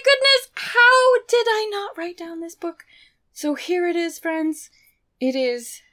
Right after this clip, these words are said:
Things in the Basement by Ben Hatke. It is an amazing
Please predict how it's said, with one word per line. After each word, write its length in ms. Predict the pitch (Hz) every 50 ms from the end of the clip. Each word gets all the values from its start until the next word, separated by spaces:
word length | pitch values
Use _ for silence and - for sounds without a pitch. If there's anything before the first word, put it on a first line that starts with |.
| _
Things 440 | _ - 294 294 294 294 311 285 285 - -
in 160 | 269 269 277
the 100 | 285 269
Basement 680 | 269 - 240 226 233 233 - 240 220 220 220 - _
by 180 | - 196 190 185
Ben 520 | 180 180 - 202 202 202 196 196 196 214 _ _ _ _ _ _ - -
Hatke. 640 | 185 180 - - - - 160 156 156 170 - - _ _
It 280 | - 233 269 285 285 _ -
is 560 | 214 196 175 160 156 160 151 160 175 170 - _ -
an 300 | - 180 175 165 170 170
amazing 1400 | - - 214 226 254 277 311 339 359 381 392 415 480 480 466 466 453 427 330 285 269 247 240 233 233 269 269